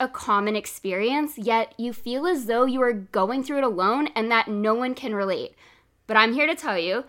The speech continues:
that we all have our own obstacles, and today's guest is here to share her own experience through her twenties and how she learned to believe in herself. Kayla and I actually graduated from the same health and life coaching certification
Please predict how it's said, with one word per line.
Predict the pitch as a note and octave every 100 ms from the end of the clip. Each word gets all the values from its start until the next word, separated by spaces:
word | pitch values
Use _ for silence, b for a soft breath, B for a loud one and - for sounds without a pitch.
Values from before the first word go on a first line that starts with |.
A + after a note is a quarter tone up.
| b b _
that | G#3
we | A3 -
all | G#3+ A3
have | B3+ A#3 G3+ A3+
our | B3+
own | A3+ A#3
obstacles, | G#3 G3 - G3+ F3 G3 -
and | G#3+ G3+ G3+
today's | - G#3+ A3 G#3+ G3 -
guest | D4+ B3 A#3 -
is | A#3 A#3
here | A#3+ G#3+
to | G#3+
share | - G#3 G#3+
her | - C#4+ A#3+
own | A3+
experience | G3+ - A3 G3 F#3+ G3 -
through | G3 G3+
her | A3
twenties | F#3+ - F#3 F3+ G#3 - b b b -
and | C4
how | B3 A#3+
she | - C4
learned | A#3 A3
to | A3+
believe | G#3 G3+ F3+
in | G#3
herself. | F3+ - - - - _ b b b b b _
Kayla | - B3+ D4 D#4+
and | C#4+
I | B3+ B3+ G#3+
actually | G#3+ G#3+ A#3+ A3+
graduated | G#3 G#3 G3+ G#3 G#3 A#3
from | - A3 G3+ G3+
the |
same | G3+ G#3 G3+ G#3
health | G#3+ F#3+
and | G#3+
life | F#3 F#3
coaching | G3+ G3+ G#3+
certification | G#3 G3 G3 A3 F#3 - C#4+ E4+